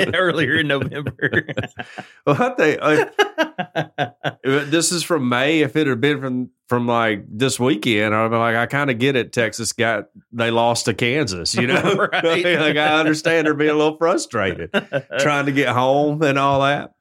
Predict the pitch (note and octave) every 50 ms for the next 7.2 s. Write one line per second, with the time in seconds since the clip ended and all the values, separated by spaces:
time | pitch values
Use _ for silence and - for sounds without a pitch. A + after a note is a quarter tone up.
0 | _ _ _ _ _ _ _ _ _ _ - - A#2+ A#2+ A#2+ A#2 G#2 - A2+ G#2+
1 | - - C#3 C3+ C#3 D3+ D#3 C#3 B2+ - - - C3+ C#3 D#3 D#3+ D3+ D#3 - D#3+
2 | D3+ D3 C#3+ C3+ C3 C3+ C3+ B2+ C3 B2 A#2+ A2 G#2+ G#2+ A2 G#2+ G2+ G#2 G#2+ G#2
3 | - - - G2+ F#2 - F#2+ F#2 F#2+ F#2 F2+ - F#2+ F2+ F#2 F#2 F#2 F#2+ F#2 F#2
4 | F2+ E2+ F2 F#2 F2+ E2+ E2 E2 D#2+ E2+ F2 E2+ E2+ D#2+ - - F2 F2 E2+ E2+
5 | E2 D#2+ D#2 D#2 D2+ D2+ _ _ _ - _ - B2 C3+ A#2+ G#2 G#2 G#2 - -
6 | - - _ - - - E3+ - G#3+ F3+ G#3 G3 E3+ - D#3 F3+ F#3+ C#3+ A2+ G#2+
7 | G#2+ G2+ F2+ G2